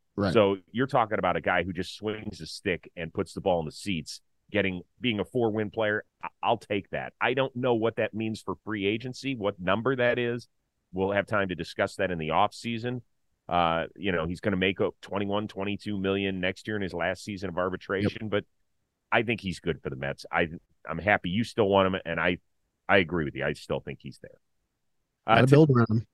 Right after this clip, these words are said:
Speaker 2: Today's episode of Baseball Today is sponsored by SeatGeek. If you have no idea what SeatGeek is,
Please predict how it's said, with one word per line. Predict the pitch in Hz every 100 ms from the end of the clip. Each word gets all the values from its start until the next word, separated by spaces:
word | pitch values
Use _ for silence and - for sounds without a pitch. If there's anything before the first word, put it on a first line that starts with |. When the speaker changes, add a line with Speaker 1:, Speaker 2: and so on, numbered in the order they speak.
| _ _ _ -
Speaker 2:
Today's | 135 160 151
episode | 147 151 156 143
of | 135 117
Baseball | 127 123 - 117 101
Today | 107 107 120 110
is | 110 95
sponsored | - 101 98 107
by | 87 82
SeatGeek. | - 139 135 - 110 120 - _ _ _ -
If | 104
you | 113
have |
no | 113 135 123
idea | 123 120
what | 110 -
SeatGeek | - 123 104 98
is, | 120 120 95 -